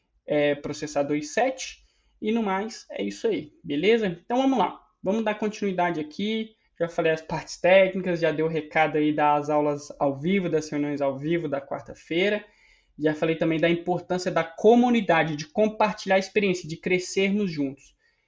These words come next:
E agora a gente vai falar do tema da nossa aula hoje, que é o closer de vendas. O que que é o closer de vendas? Como eu tava falando, o closer de vendas é aquele responsável, aquela pessoa responsável por fechar vendas,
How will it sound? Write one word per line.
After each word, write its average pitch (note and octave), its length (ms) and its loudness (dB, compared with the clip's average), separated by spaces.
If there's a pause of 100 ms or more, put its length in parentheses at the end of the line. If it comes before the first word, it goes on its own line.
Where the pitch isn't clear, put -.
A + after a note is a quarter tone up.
(140)
E - 40 -4
agora D#3+ 320 2
a - 20 0
gente E3 160 -4
vai D#3+ 100 0
falar D#3+ 260 0
do D#3+ 120 -4
tema E3 440 -4
da D#3+ 160 0
nossa D3+ 340 -4
aula E3 260 0
hoje, F3+ 420 -2
que - 60 -6
é A3+ 80 -4
o G3+ 80 -4
closer F3+ 420 -2
de F#3 120 -4
vendas. C#3 280 -6
O - 40 -18
que B3+ 100 -4
que C#4 80 2
é - 20 4
o C4 80 0
closer A3+ 280 2
de G#3+ 120 0
vendas? D#3 320 0
Como F#3 160 -4
eu F3+ 60 -4
tava F#3 160 0
falando, F#3+ 300 0
o - 120 -14
closer F#3+ 360 -2
de F3 80 -8
vendas F#3 180 0
é G3 60 4
aquele G3 340 -6 (220)
responsável, G3+ 880 0
aquela E3+ 260 -2
pessoa D#3+ 280 -4
responsável F3 1080 -2 (420)
por G3+ 260 -2 (280)
fechar G3+ 680 4 (220)
vendas, - 580 -6